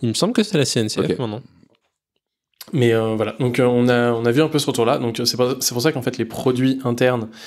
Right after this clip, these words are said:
Speaker 3: euh, de CoreOS sont peut-être pas, en fait, les plus intéressants pour, euh, pour Red Hat, en tout cas pour de la revente. Enfin, sont clairement pas, euh,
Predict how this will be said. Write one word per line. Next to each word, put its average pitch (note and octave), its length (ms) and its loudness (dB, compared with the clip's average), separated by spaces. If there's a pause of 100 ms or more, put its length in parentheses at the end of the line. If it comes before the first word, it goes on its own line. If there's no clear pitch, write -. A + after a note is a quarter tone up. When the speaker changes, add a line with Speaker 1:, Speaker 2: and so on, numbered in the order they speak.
(420)
Speaker 3:
euh, G#2 420 -2
de A2+ 100 2
CoreOS A#2+ 300 0
sont B2+ 180 -4
peut-être B2 240 -2
pas, C#3+ 160 2
en B2 140 0
fait, B2+ 220 -4
les A2+ 80 -2
plus A#2 320 0
intéressants B2+ 680 2
pour, G#2+ 320 -2
euh, G#2 360 -2
pour G#2+ 240 -4
Red A#2 120 4
Hat, B2 120 4 (100)
en A#2 60 -6
tout - 100 -6
cas A#2+ 80 0
pour A2+ 160 -4
de G#2 60 -2
la G2+ 60 0
revente. G#2 420 0
Enfin, G#2 200 -6
sont G#2+ 160 -4
clairement A2+ 340 -2
pas, A#2+ 340 2
euh, G2+ 120 -2